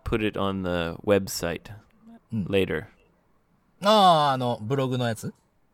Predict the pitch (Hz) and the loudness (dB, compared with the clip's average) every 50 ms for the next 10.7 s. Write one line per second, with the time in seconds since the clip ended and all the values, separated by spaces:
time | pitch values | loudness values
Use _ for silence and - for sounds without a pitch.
0 | _ _ _ - - - - - - _ - - 180 185 185 196 220 202 147 135 | _ _ _ -20 -20 -20 -20 -20 -20 _ -4 0 2 4 6 6 6 6 6 6
1 | 139 139 127 127 117 98 101 107 107 107 107 107 107 101 107 101 98 95 95 90 | 4 4 4 4 2 4 6 6 8 8 8 8 6 4 4 4 4 4 2 2
2 | 87 98 101 101 98 98 98 92 - - 92 90 87 - - - - - - - | 2 0 0 0 -2 -4 -4 -6 -6 -4 -4 -4 -4 -6 -6 -6 -6 -6 -6 -10
3 | - - 98 90 90 90 98 - - _ _ _ _ - - 104 - - - 101 | -8 -4 -4 -4 -4 -4 -8 -14 -20 _ _ _ _ -6 -4 -4 -4 -4 -6 -6
4 | 95 - - 101 98 92 90 90 95 - - - - _ _ _ _ - - 98 | -4 -2 0 0 2 0 0 -2 -6 -12 -14 -16 -20 _ _ _ _ -6 -4 -2
5 | 87 85 87 82 - - - 165 156 135 107 76 - - - - - _ _ _ | -2 -2 -4 -6 -8 -6 -2 -2 0 0 -2 -6 -8 -14 -20 -20 -20 _ _ _
6 | _ _ _ _ _ _ _ _ _ _ _ _ _ - - 98 90 87 87 - | _ _ _ _ _ _ _ _ _ _ _ _ _ -6 -4 -4 -2 -4 -4 -8
7 | - - _ _ _ _ _ _ _ _ _ _ _ _ _ _ _ _ _ - | -12 -12 _ _ _ _ _ _ _ _ _ _ _ _ _ _ _ _ _ -2
8 | - 123 117 - 127 135 127 131 127 120 110 113 107 101 113 117 110 110 107 104 | 0 0 2 4 6 6 8 8 6 6 6 4 4 6 8 10 10 10 8 6
9 | - - - 104 101 101 98 98 95 98 95 95 92 92 90 - 98 98 92 95 | 4 0 0 0 2 2 2 2 2 2 2 0 -2 -2 -2 0 0 0 0 -2
10 | - 101 - - 95 - - 90 90 87 - - - | -4 -6 -6 -8 -10 -10 -8 -8 -8 -8 -8 -12 -20